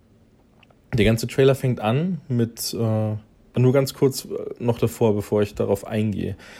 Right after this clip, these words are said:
Ähm, ich werde jetzt keine Rücksicht nehmen auf irgendwelche Spoiler der achten Staffel oder sonst irgendwas so. Ich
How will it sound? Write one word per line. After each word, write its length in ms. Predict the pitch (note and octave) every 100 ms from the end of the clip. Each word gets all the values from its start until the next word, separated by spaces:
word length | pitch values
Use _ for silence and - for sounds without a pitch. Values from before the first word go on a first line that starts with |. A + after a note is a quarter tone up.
| - -
Ähm, 540 | A2 G#2 G#2 G#2 G#2 G#2
ich 120 | G#2+
werde 120 | A#2+ A#2
jetzt 100 | -
keine 240 | A#2+ B2+
Rücksicht 380 | B2+ C3 B2+ -
nehmen 220 | B2 A#2+
auf 240 | - G#2+
irgendwelche 960 | - A#2+ A#2+ A2 A2 A2+ A2+ G#2+ G#2+ G#2+ - _ _ _ _ _
Spoiler 560 | - - - A2 A#2 A2+
der 140 | G#2+
achten 260 | G#2+ - -
Staffel 400 | - A2+ A#2 A#2+
oder 120 | G#2+
sonst 280 | A2+ A#2 -
irgendwas 340 | G#2+ A2+ A2
so. 140 | - G#2
Ich 220 | -